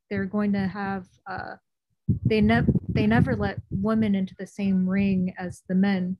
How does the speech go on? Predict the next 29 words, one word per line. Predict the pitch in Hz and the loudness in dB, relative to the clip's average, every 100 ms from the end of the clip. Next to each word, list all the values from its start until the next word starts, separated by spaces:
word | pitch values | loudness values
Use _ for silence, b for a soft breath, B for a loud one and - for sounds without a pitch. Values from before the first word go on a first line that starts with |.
| _ _ _ _ _ _ | _ _ _ _ _ _
especially | _ 202 - 196 | _ -6 -2 -2
at, | 185 - | -2 -4
uh, | 190 180 180 | -6 -6 -4
Lumpini, | 185 190 - 220 196 180 | 0 0 2 0 0 -2
and | 175 - - - | -4 -4 -4 -6
they're | |
talking | 185 190 185 190 | -8 -6 -4 -4
about | 180 180 180 180 _ _ | -4 -4 -4 -8 _ _
having, | 196 175 185 185 185 - - - - _ _ _ | -6 -4 -4 -2 0 0 -2 -6 -12 _ _ _
you | 190 | -4
know, | 180 | -2
women | 185 220 202 185 | 2 2 2 0
fight | 175 175 | -4 -8
in | 175 | -12
the | - | -14
ring | - | -18
now. | 196 196 - | -16 -16 -16
So | - | -12
that's | 190 220 | -10 -8
a, | 185 - - | -10 -12 -12
that's | 208 190 | -10 -8
a | - | -8
big | 196 185 | -6 -6
step | - - 190 196 _ | -8 -8 -6 -6 _
towards, | _ 185 180 180 - _ | _ -10 -8 -12 -18 _
uh, | 175 170 _ _ _ _ 175 | -16 -16 _ _ _ _ -10
women's, | 180 180 175 - - - _ _ _ _ - | -6 -4 -4 -8 -16 -20 _ _ _ _ -6
you | |
know, | 185 175 175 | -4 -4 -10